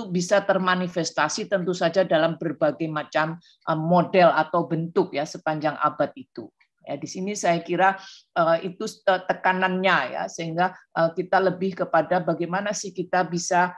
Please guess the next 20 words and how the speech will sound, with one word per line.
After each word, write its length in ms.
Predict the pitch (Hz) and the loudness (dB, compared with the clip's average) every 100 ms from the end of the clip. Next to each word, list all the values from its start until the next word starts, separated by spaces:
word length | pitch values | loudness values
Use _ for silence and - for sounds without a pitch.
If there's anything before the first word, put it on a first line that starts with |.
| - | -12
mengarah 560 | - 170 156 165 175 175 | -8 -4 0 2 2 0
kepada 400 | - 165 156 165 | -2 -2 2 0
peaceful 560 | - 214 180 - 185 175 | 0 -6 -8 -2 -2 0
coexistence 880 | 170 165 160 151 143 - 151 143 | -2 0 -2 -6 -10 -6 -4 -4
di 80 | 127 | -6
situ. 320 | - 107 _ _ _ _ _ _ _ _ _ - - _ | -12 -16 _ _ _ _ _ _ _ _ _ -20 -20 _
Oke, 400 | - - 175 269 - - - | -18 0 0 0 -4 -20 -8
sehingga 320 | - 175 208 | -2 2 2
di 160 | 226 208 | 0 -2
sini 320 | 208 196 226 | -4 -4 -2
kenapa 320 | 254 285 285 | 0 2 4
itu 400 | 220 - 254 233 - | 2 0 -4 -4 -4
di, 320 | 214 196 196 | -2 2 2
apa 400 | 190 185 170 190 | 2 2 2 2
namanya, 240 | 190 185 | 0 -2
dikemukakan 720 | 180 180 180 180 226 247 196 190 | -2 -2 -2 0 2 2 2 0
sebagai 480 | 180 165 165 170 - | -2 -2 0 -2 -4
tujuan 560 | 185 - 180 139 151 190 | -8 -2 0 2 0 -2
yang 160 | 180 | -4
juga 400 | 175 165 175 160 | -2 0 2 2